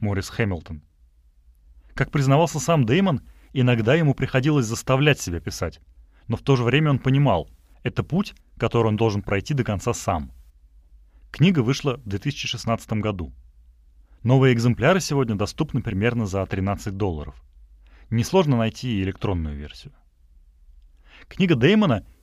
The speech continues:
нетипичная автобиография гонщика. Так откровенно про свой внутренний хаос не писал, наверное, ни один чемпион Формулы один. Гонки в ней вообще не главное.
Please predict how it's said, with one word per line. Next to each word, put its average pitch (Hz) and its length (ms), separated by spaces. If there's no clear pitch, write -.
нетипичная - 680
автобиография 98 720
гонщика. - 580
Так 160 200
откровенно 143 600
про 123 140
свой 131 180
внутренний 131 420
хаос 160 420
не 120 80
писал, 139 320
наверное, 123 440
ни 113 200
один 123 260
чемпион 98 380
Формулы 90 440
один. 92 320
Гонки 147 400
в 104 100
ней 117 100
вообще 131 280
не 110 100
главное. 85 540